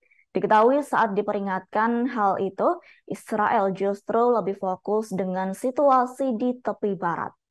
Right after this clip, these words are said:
Kantor Netanyahu menolak pemberitaan tersebut dan menyebutnya sebagai berita palsu. Bahkan, kantor Netanyahu menegaskan bahwa sebelumnya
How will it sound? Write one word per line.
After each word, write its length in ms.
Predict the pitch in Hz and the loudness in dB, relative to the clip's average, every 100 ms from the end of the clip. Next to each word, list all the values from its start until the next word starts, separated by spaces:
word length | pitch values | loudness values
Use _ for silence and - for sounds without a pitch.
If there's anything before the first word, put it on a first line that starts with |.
| _ _ _ _ | _ _ _ _
Kantor 480 | - 190 185 233 247 | -4 0 4 6 6
Netanyahu 560 | 226 220 214 214 208 226 | 2 0 0 0 0 0
menolak 560 | 214 185 190 220 - | 0 0 0 0 -2
pemberitaan 480 | 202 196 180 180 185 | -6 -6 -4 -4 -4
tersebut 560 | 180 190 - 180 254 - | -6 -10 -4 0 0 -2
dan 160 | 202 | -6
menyebutnya 640 | 180 185 190 208 208 214 - - _ | -4 -6 -2 -2 -2 -4 -4 -6 _
sebagai 480 | - 170 214 247 254 240 | -6 0 2 4 2 2
berita 560 | 208 262 262 247 175 | 2 2 2 -2 -6
palsu. 560 | - 151 - - 160 - _ _ _ _ _ _ _ _ _ - | -4 -6 -6 -6 -6 -8 _ _ _ _ _ _ _ _ _ -4
Bahkan, 400 | 202 254 285 285 | 2 4 4 4
kantor 480 | 269 262 277 285 | 4 4 4 4
Netanyahu 800 | 269 262 262 247 233 202 220 233 | 2 0 -2 -2 -2 -2 -2 0
menegaskan 840 | 247 208 180 180 - - 254 269 269 | 0 -2 -4 -6 -6 0 2 2 2
bahwa 400 | 226 196 190 208 | 2 0 -2 -4
sebelumnya 600 | 208 220 233 208 185 320 | -4 -2 0 0 -2 -6